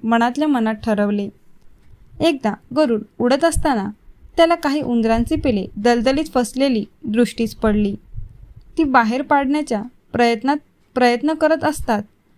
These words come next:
अधिकच खोल जात होती. शेवटी गरुडाने त्यांना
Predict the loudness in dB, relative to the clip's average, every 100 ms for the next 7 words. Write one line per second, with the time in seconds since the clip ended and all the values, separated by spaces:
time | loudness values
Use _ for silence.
0 | _ 0 2 2 0 0 0 0 2 0
1 | 0 -4 -2 -4 -6 -18 -20 _ _ _
2 | _ _ _ _ -6 -2 0 0 2 2
3 | 2 0 0 -2 0 0